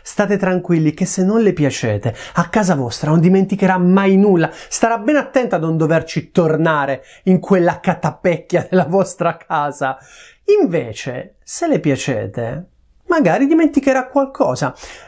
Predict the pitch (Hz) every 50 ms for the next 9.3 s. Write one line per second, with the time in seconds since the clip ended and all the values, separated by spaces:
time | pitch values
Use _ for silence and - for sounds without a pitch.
0 | - - _ _ - - - - - - - 233 226 196 - 302 285 226 170 160
1 | 160 160 156 - - 285 269 262 - - - 190 175 160 151 147 143 - - -
2 | 170 165 165 165 165 160 151 147 143 170 175 175 160 - - - 160 160 - -
3 | 175 160 156 160 - - - 151 - _ - - 156 131 - - - - - 131
4 | 107 104 - - - - - - - - - 208 165 254 262 - 349 302 190 143
5 | 127 127 123 - 185 196 196 - 190 165 156 160 156 151 - 160 156 135 117 117
6 | 185 185 269 262 392 392 370 330 277 254 220 202 196 196 - 214 285 302 349 349
7 | - - 269 285 277 247 196 - - 190 190 196 190 180 185 240 233 - - -
8 | - 269 254 262 254 220 170 147 147 160 170 160 156 156 - - - 220 190 185
9 | 190 170 156 - 180